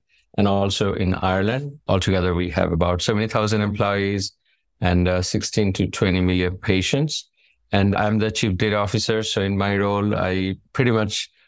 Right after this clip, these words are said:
oversee anything and everything data related, from platforms to solutions to A I innovations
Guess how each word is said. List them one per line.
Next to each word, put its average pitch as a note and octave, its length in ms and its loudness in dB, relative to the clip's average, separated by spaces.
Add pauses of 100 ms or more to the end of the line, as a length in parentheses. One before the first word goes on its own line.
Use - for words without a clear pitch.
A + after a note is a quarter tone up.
oversee G#2+ 640 0
anything G#2 380 0
and G2 100 0
everything G2 480 0
data F#2+ 320 0
related, F#2+ 500 0
from F#2 200 2
platforms F#2 640 0
to G2+ 100 -2
solutions F#2 720 -2
to F#2 260 0
A F#2 140 2
I F#2 140 0
innovations G2 880 -2